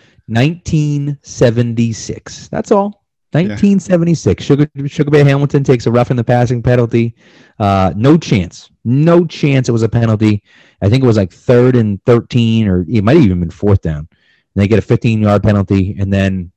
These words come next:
Speaker 1: they're arguing about it. They get another fifteen-yard penalty, and the Raiders end up scoring a touchdown and win the game. The Patriots are going to win the Super Bowl in nineteen seventy-six, and they got screwed. So they can talk about anything they want, but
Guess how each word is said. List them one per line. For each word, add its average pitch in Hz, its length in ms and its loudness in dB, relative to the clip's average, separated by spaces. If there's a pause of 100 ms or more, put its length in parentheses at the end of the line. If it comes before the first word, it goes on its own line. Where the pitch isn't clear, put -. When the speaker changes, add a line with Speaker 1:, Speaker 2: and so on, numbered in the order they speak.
(120)
Speaker 1:
they're 104 180 0
arguing 107 340 2
about 98 220 2
it. 95 80 -2
They 95 80 -2
get 92 140 -2
another 107 180 -4
fifteen-yard 101 460 -4
penalty, 90 420 -2 (380)
and 95 100 -4
the 95 60 0
Raiders 98 240 2
end 95 80 -2
up 92 80 -4
scoring 92 180 -4
a - 20 -4
touchdown 87 300 -4
and 85 80 -2
win 85 120 -2
the 82 80 -8
game. 76 100 -16
The 80 60 -20
Patriots 117 280 -2
are 110 40 0
going 98 200 -4
to 90 80 -10
win 117 300 0
the 117 40 -8
Super 113 220 -4
Bowl 90 220 -4
in 87 40 -10
nineteen 90 280 -8
seventy-six, 85 480 -12
and 87 80 -16
they - 20 -16
got 78 140 -20
screwed. - 380 -16 (100)
So 98 260 0 (540)
they 117 100 0
can 139 100 0
talk 127 220 2
about 113 180 2
anything 123 300 2
they 113 80 4
want, 101 400 2
but 85 240 -4